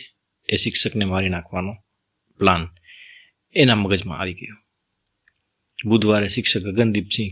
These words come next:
કોહલી સવારે નવ પિસ્તાલીસ વાગે કુંડેશ્વરી રોડ પર આવેલી ગુરુ નાનક સિનિયર સેકન્ડરી સ્કૂલમાં ફિઝિક્સનો વર્ગ લેવા માટે આવ્યા હતા.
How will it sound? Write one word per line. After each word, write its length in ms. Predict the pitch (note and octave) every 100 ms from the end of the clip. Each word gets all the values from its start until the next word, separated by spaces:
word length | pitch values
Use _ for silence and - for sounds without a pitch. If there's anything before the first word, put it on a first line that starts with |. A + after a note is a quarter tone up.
| -
કોહલી 360 | G#2+ G2+ F#2 - - - -
સવારે 260 | C#3 C#3+
નવ 220 | B2 C3+ C#3
પિસ્તાલીસ 500 | C3 - C#3 A#2 A#2+
વાગે 200 | A#2 A2+
કુંડેશ્વરી 540 | A#2 A2+ A2 A2+ G#2
રોડ 280 | G2 G2+ G2+
પર 100 | F#2+
આવેલી 480 | G2 G2+ F#2+ F#2+ -
ગુરુ 180 | A2 G#2+
નાનક 240 | G#2 G2+
સિનિયર 320 | - A2 G#2
સેકન્ડરી 460 | F#2+ - - G2 F#2+
સ્કૂલમાં 400 | - G#2 G2 F2+
ફિઝિક્સનો 500 | - A2 A2 - G2+
વર્ગ 180 | G2+ G2+
લેવા 160 | G#2
માટે 240 | G#2 G2+ G2
આવ્યા 220 | G#2 G2+
હતા. 280 | F2 G2